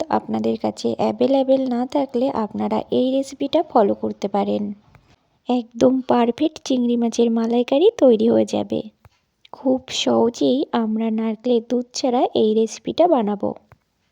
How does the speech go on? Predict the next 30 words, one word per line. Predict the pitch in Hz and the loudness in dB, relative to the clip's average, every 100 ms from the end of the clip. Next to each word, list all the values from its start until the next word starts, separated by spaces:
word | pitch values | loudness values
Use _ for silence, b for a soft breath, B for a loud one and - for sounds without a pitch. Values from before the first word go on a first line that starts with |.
| _ _ _ | _ _ _
তাহলে | 254 240 240 247 247 | -4 -2 -2 -2 -2
চলো | - 262 269 320 | 0 0 2 2
বেশি | 269 226 254 | 0 0 -4
কথা | - 247 269 | 0 0 0
না | 277 285 | -2 0
বলে | 285 285 294 | 0 2 2
আজকের | 220 226 - 277 | 0 -6 -4 0
এই | 285 | 2
রেসিপিটা | 285 262 262 - 247 247 | 2 0 -2 -8 -4 -4
কিভাবে | 247 226 233 269 | -4 -6 -2 -2
বানালাম | 285 285 269 269 370 | 0 -2 -2 -2 -4
শেয়ার | 403 - 233 | -4 0 0
করা | 220 220 214 | -2 -4 -6
যাক। | 214 220 - - _ _ - _ _ _ _ _ | -8 -10 -12 -20 _ _ -20 _ _ _ _ _
এখানে | 262 247 - 311 339 | -4 -4 -6 -4 -2
আমি | 277 277 294 | -2 -4 -4
চিংড়ি | - 233 226 | -4 -2 0
মাছের | 247 247 - 254 | 0 -2 -2 -2
মালাইকারি | 240 220 226 254 294 320 302 | 0 0 0 0 0 0 0
বানানোর | 269 226 240 294 294 | 0 0 -2 -4 -2
জন্য | 302 262 247 302 - | -2 0 -2 -4 -8
চিংড়ি | 262 233 240 | -6 -4 -2
মাছগুলোকে | 269 285 277 - 294 294 247 247 _ | -2 -4 -4 -2 0 0 0 -4 _
কেটে | - 240 233 247 | -4 -4 0 0
ভালো | 247 269 240 254 | 0 0 0 -2
করে | - 294 320 | 0 0 2
পরিষ্কার | - 233 233 - 254 262 | 2 2 0 -4 -4 -4
করে | 269 294 320 | 0 0 0
ধুয়ে | 285 233 214 | 0 0 0
নিয়েছি। | 214 214 202 220 | -2 -4 -6 -8